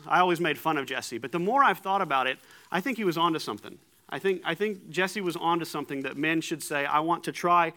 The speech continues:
my best." And, it, and, and we realize it's one of the greatest battles, right, for a man to understand women. But when we talk about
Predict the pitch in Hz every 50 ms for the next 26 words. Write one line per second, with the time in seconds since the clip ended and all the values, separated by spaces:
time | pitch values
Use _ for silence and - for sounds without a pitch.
0 | - - - - 151 151 147 143 160 165 139 117 - - - - 139 147 165 -
1 | 156 160 151 165 - 160 170 180 202 240 254 269 220 180 160 151 156 - 175 175
2 | 165 156 151 165 170 165 165 - 170 170 147 123 117 120 123 131 123 131 143 -
3 | - 147 139 143 151 151 156 151 160 151 147 143 135 127 - 151 143 139 139 131
4 | 123 110 - - _ - - - - - - - - _ - 165 170 170 180 190
5 | 185 170 175 214 240 254 254 254 214 202 180 170 165 -